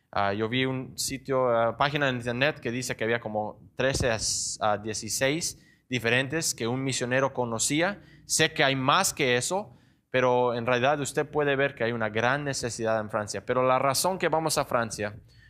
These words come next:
no es porque hay una gran necesidad, porque yo creo que hay una necesidad en todo el mundo, ¿ok? Y, y tal vez hablando de poblaciones y toda la gente y todo eso y religiones,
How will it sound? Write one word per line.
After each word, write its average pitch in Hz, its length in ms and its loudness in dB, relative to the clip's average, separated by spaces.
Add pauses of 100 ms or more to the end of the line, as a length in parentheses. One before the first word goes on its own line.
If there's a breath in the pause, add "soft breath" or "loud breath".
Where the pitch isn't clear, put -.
(140 soft breath)
no 127 380 2
es 135 180 2
porque 117 280 -2
hay 110 100 2
una 110 180 -4
gran 104 260 -2
necesidad, 101 600 -6 (1000)
porque 123 260 -6
yo 151 220 2
creo 117 420 0 (540 soft breath)
que - 80 0
hay 110 120 2
una 120 140 0
necesidad 110 800 0
en 98 160 -10
todo 104 240 -4
el 104 60 -4
mundo, 123 500 -8 (560)
¿ok? - 180 -4
Y, 143 140 -2
y 127 560 -6 (120)
tal 117 180 2
vez 135 320 0 (500)
hablando 120 400 2
de 117 120 2
poblaciones 127 880 0
y 110 80 -6
toda 127 180 2
la 120 140 2
gente 143 320 0
y 127 40 -4
todo 139 240 2
eso 147 340 2
y 113 160 0
religiones, 117 680 -2